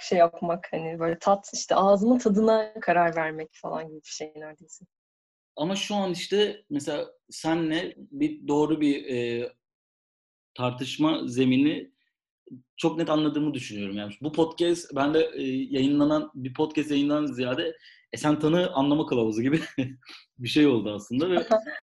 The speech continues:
Speaker 2: ondan iyi ki bu haberi konuşmuşuz diyorum. E, ben mesela senin o el-, David Fincher'ı eleştirdiğin ve sinemaya bakış açısını bu şekilde sınırlandırdığı nokta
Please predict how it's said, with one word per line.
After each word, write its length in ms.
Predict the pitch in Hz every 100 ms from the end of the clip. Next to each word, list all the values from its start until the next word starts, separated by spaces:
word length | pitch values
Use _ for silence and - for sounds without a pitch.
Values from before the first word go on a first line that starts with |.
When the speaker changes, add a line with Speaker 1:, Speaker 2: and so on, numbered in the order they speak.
| -
Speaker 2:
ondan 240 | 139 180
iyi 100 | 175
ki 140 | 170 160
bu 100 | 156
haberi 220 | 160 180
konuşmuşuz 580 | 165 156 175 - 117 110
diyorum. 280 | 120 214 - _ - _ _ 120
E, 240 | 120 120 120 - _
ben 400 | 120 113 147 214
mesela 500 | 190 156 139 156 226 - _
senin 480 | - - 147 202 202
o 160 | 156 156
el-, 240 | 139 135 131
David 280 | 147 156
Fincher'ı 380 | - 180 185 156
eleştirdiğin 760 | 110 123 131 - 139 131 165 156
ve 60 |
sinemaya 540 | - - 147 160 - -
bakış 280 | 113 - -
açısını 680 | 165 - - - 117 110 - _ _ _ _ _ 110
bu 180 | 135
şekilde 760 | 170 170 - 127 110 113 110 - _
sınırlandırdığı 1300 | - 127 139 135 135 135 135 127 127 151 170 - _ 110 - 113
nokta 680 | 110 156 - - 160 220